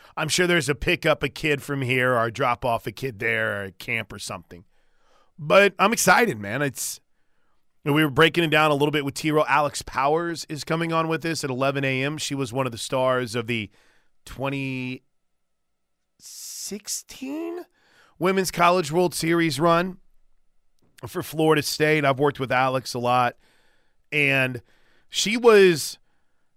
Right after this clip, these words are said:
I mean, obviously she's a, a Florida State alum, but whenever, whenever Alex and I talked at the, at the, I almost said X F L,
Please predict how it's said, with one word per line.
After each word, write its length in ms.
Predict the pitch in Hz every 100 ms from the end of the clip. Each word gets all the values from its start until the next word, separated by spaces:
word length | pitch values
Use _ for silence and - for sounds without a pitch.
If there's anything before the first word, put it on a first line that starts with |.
| -
I 80 | 220
mean, 120 | 214
obviously 380 | 180 147 - 131
she's 240 | - 113
a, 100 | 117 _ -
a 40 |
Florida 360 | - 135 143 127
State 260 | - 127 110
alum, 480 | 156 220 123 135 - _ _ _ _
but 320 | 147 165 165 156
whenever, 720 | 156 160 156 147 143 135 131 _ _ _ _ -
whenever 220 | 190 180
Alex 400 | 131 160 170 -
and 100 | 147
I 180 | 139 135
talked 400 | 131 139 127 -
at 160 | 131
the, 280 | - 120 110 98 _ _ _ _ _ _ _ _ _ _ _ _ -
at 140 | 131
the, 340 | 131 120 104 92 -
I 40 |
almost 180 | 120 110
said 100 | 107
X 220 | 104 -
F 180 | 107 -
L, 160 | 104